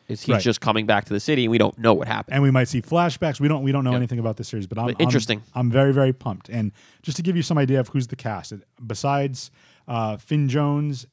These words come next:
Speaker 2: and Co-, uh, Jessica Henwick as Colleen Wing, it's also gonna star,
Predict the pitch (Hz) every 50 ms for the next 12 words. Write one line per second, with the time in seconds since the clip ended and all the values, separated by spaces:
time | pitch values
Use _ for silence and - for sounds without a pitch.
0 | - 117 120 123 120 117 117 117 117 117 113 113 104 - - _ _ _ _ -
1 | - - 151 - 113 107 107 104 101 101 92 - 143 131 127 - - 131 117 113
2 | 117 - _ - 127 151 165 190 190 - _ - _ _ _ _ _ _ - 117
3 | 113 104 - - 143 139 139 135 131 123 117 127 131 135 113 110 - 135 139 131
4 | 139 156 139 135 127 - - - - - 131 123 120 117 113 104